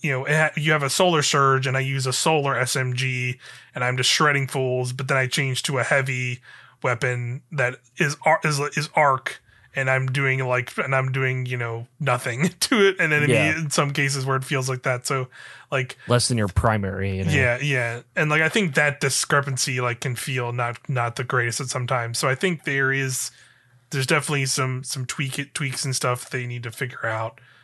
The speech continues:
Speaker 1: um, with that stuff to, like, kind of, uh, make it better. Um,
Speaker 2: A thing, like, I've noticed is, like, I'm a big fan of rapid fire auto rifles, and, like, auto rifle is, like, my go-to ad clear weapon when I'm just playing.
Speaker 1: Mm-hmm.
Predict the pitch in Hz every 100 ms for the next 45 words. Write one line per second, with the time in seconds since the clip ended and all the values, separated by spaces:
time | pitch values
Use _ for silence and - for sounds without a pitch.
0 | _ _ _ 117 113 117 131 - 120 -
1 | - 120 123 - - - 120 117 113 -
2 | 127 113 110 - - - 123 117 123 120
3 | 120 117 120 120 - - - _ - 117
4 | 117 117 123 _ _ _ _ _ 123 139
5 | 165 - 120 110 107 107 107 104 101 -
6 | 92 92 87 107 98 92 92 - 95 92
7 | 92 90 98 92 101 98 87 90 85 90
8 | 87 - _ _ 131 120 104 95 92 98
9 | 92 95 87 98 101 95 92 90 - 90
10 | - - 104 98 95 92 90 - 92 92
11 | 92 95 98 - 90 - 73 - 80 -
12 | 67 73 80 - - - 92 98 92 92
13 | - 139 131 120